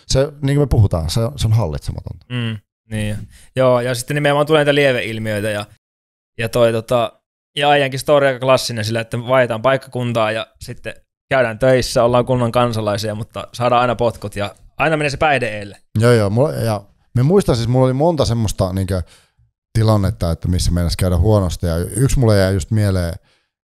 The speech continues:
Speaker 1: ää, me lähdin sekaisin, me oli ihan sekaisin, ja me, mä en muista, mitä me oli vetänyt siinä, mutta me lähdin varastamaan yhtä autoa, ja,
Speaker 2: Joo.
Speaker 1: ää, sit me oli niin sekaisin, kun me ajoin sitä autoa, me en päässyt oikeastaan sit pihaa pidemmälle, ja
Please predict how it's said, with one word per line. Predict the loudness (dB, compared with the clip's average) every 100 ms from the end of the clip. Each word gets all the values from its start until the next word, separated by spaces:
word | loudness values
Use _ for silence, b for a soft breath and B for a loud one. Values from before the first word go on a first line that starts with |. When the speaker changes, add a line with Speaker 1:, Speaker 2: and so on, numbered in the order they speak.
| -4
Speaker 1:
ää, | 0 0 -2 -4 _ _ _ _ -2
me | 0
lähdin | 0
sekaisin, | 0 0 2 0 -2 -2
me | 0
oli | 2
ihan | 2
sekaisin, | 2 0 2 0
ja | 0
me, | -2 -4 -4 -12 _ _
mä | 0
en | 0
muista, | 0 0
mitä | 0
me | 0
oli | 0
vetänyt | 0 0 -2
siinä, | -4 -8 -12
mutta | -10 -2
me |
lähdin | 0 0
varastamaan | 0 0 0 0
yhtä | 0
autoa, | 0 0 0 -2
ja, | -4 -10 B B B _
Speaker 2:
Joo. | -6 -4 -4
Speaker 1:
ää, | -2 0 -2 -4 -14 _ _
sit | -2
me | 0
oli | 2
niin | 0
sekaisin, | 0 0 0
kun | 0
me |
ajoin | 0 0
sitä | 0 2
autoa, | 2 2 0 -4 -8 _ _ -4
me |
en | 0
päässyt | 2 0 -2
oikeastaan | -2 -2 -4
sit | -4
pihaa | -2 2 2
pidemmälle, | 2 0 0 0 -2
ja | -2